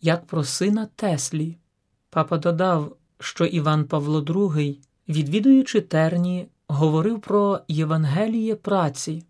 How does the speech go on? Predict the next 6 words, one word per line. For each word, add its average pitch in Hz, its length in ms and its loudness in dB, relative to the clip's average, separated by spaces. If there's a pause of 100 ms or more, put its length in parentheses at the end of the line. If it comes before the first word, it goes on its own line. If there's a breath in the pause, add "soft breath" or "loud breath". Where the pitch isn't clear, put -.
(220)
яке 160 280 0
було 185 240 0
написане 180 880 -2
насамперед 165 800 0
тим 208 240 0
фактом, 180 760 -4